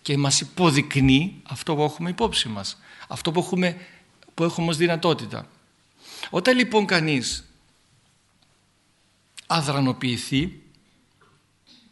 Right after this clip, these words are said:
έχει μεγάλους στόχους. Και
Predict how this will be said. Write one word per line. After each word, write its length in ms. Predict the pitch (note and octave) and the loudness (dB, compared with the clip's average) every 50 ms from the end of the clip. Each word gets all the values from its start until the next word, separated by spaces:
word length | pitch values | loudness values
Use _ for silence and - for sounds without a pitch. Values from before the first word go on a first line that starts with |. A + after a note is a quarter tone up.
| _ _ _ _ _ _ _ _ _ _ _ _ _ _ _ _ _ - | _ _ _ _ _ _ _ _ _ _ _ _ _ _ _ _ _ -2
έχει 280 | - F#3+ F#3+ - G#3 | -2 -2 0 0 -2
μεγάλους 400 | F3 D#3+ D3+ E3+ F3+ E3+ E3+ D#3+ | -2 0 0 -2 -2 -2 -2 -4
στόχους. 520 | - - D3+ B2 G#2 - - - - - _ _ _ _ _ _ _ _ _ _ _ _ _ _ _ _ _ _ _ _ _ _ _ _ _ _ _ _ _ _ _ _ _ _ _ _ _ _ _ _ _ _ _ _ _ _ _ _ _ _ _ _ _ _ _ - - - - - - - - _ _ _ _ _ _ _ _ _ _ _ - | -4 -2 -4 -4 -4 -6 -14 -16 -16 -16 _ _ _ _ _ _ _ _ _ _ _ _ _ _ _ _ _ _ _ _ _ _ _ _ _ _ _ _ _ _ _ _ _ _ _ _ _ _ _ _ _ _ _ _ _ _ _ _ _ _ _ _ _ _ _ -20 -20 -20 -20 -20 -20 -20 -20 _ _ _ _ _ _ _ _ _ _ _ -2
Και 580 | - E3+ E3 D#3 C#3+ C3+ C3 B2+ A#2+ B2 - | 2 4 6 6 6 6 4 2 0 -2 -6